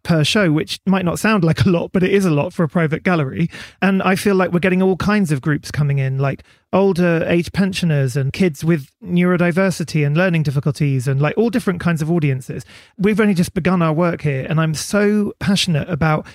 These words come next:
continuing it and to get, continuing the fight to be inclusive. And I think even the idea of going somewhere unexpected, like Margate, no one really expected this town to take off.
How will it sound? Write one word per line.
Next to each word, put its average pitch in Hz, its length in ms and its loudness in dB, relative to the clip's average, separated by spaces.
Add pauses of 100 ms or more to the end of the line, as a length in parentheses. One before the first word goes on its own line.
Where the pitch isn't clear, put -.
(120)
continuing 165 600 0
it - 240 -8 (260)
and 170 160 2
to 160 80 2
get, 170 180 -2
continuing 180 600 0
the 151 80 0
fight 151 360 -2
to 160 120 -2
be 156 320 -2
inclusive. 156 600 -2 (400)
And 185 120 2
I 196 60 2
think 226 340 -2
even 202 380 2
the 196 120 2
idea 190 340 2
of 170 120 -4
going 185 280 0
somewhere 180 440 0
unexpected, 175 640 -4
like 156 180 -2
Margate, 190 520 0
no 185 180 0
one 180 160 0
really 156 160 0
expected 156 420 -6
this 143 140 -2
town 147 360 0
to 147 220 0 (300)
take 170 260 0
off. 151 360 -2